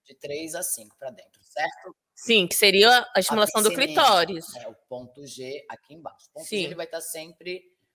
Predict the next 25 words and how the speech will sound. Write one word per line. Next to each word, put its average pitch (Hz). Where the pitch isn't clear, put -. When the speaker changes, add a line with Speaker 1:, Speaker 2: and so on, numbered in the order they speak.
Speaker 1:
nessa 156
região. 156
Tem 175
até 196
o 208
ossinho 202
aqui, 190
geralmente 190
ele 180
tá -
bem 226
atrás, -
de -
três 170
a 175
cinco -
centímetros. -
O -
ponto 190
A 185
é 147
de 139
cinco 208
a 226
oito. 139